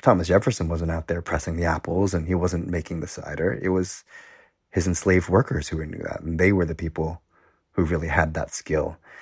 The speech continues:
And I, I, I want to transition now to talking about cider, because a lot of your, um,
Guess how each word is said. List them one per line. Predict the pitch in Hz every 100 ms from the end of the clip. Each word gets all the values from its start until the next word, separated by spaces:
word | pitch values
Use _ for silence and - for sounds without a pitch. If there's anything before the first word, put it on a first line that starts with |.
| - - _
And | 98 90 85 80 80 - _ _ _ _ _ -
I, | 156 147 139 135 -
I, | 135
I | 131
want | 147
to | 117
transition | - 98 101 - 101
now | 87 85 82 -
to | 185
talking | 185 87 85
about | 80 78
cider, | - 78 82 80
because | 90 87 82 76 - - - -
a | 92
lot | 90 87 87
of |
your, | 80 87 85 85 82 82 - - - - -
um, | 82 82 78